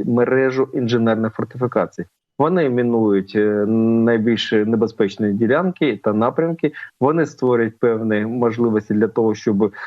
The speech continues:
заблокувати повністю той район, який тримає під контролем руйнація трьох мостів через річку Суджу є тому яскравим прикладом. Тобто наші діють в такий спосіб, щоб тримати цей плацдарм досить тривалий час,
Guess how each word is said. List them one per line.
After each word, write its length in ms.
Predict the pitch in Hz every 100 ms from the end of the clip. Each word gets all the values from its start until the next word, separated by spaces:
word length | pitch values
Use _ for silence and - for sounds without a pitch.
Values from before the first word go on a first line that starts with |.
| -
заблокувати 800 | 123 131 127 127 131 113 110 131
повністю 400 | 127 143 139 143
той 200 | 139 139
район, 300 | 139 143 143
який 220 | 135 139
тримає 360 | 135 135 135 131
під 140 | -
контролем 460 | - 131 139 131 123 -
руйнація 500 | 123 127 135 127 131
трьох 380 | - 139 135 -
мостів 380 | 131 127 - 123
через 300 | - 123 113 - - -
річку 380 | 131 127 127
Суджу 380 | 117 - 139 120
є 160 | 120 123
тому 220 | 123 123
яскравим 460 | 120 - 127 123 117
прикладом. 420 | 135 131 120 117 - - -
Тобто 220 | 143 143
наші 580 | 160 214 214 - 170 147 117
діють 320 | 117 151 135
в 40 | -
такий 180 | 127
спосіб, 480 | 131 - - 185 151
щоб 200 | - 131
тримати 460 | 135 131 135 123 113
цей 240 | - 131
плацдарм 640 | 113 127 123 147 185 156 123
досить 340 | 135 131 131
тривалий 380 | 131 127 131 123
час, 180 | 156